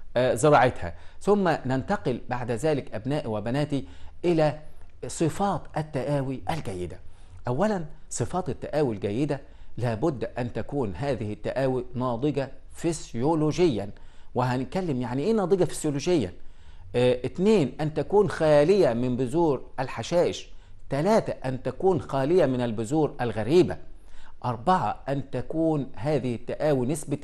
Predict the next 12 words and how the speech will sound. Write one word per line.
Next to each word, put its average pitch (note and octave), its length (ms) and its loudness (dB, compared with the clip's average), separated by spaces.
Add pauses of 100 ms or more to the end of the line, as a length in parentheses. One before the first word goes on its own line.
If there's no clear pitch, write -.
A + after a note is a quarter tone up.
إنباتها C#3 400 -2
عالية. C#3 440 2 (800)
خمسة، G3 440 -2 (100)
أن A#2+ 140 -6
تكون C#3+ 540 2 (140)
قيمتها D#3+ 720 2
الحقيقية D#3+ 1000 2
عالية D#3+ 640 4
أو B2+ 140 0
نسبة D3+ 380 2
نقاوتها D3+ 720 4
عالية. F3 520 6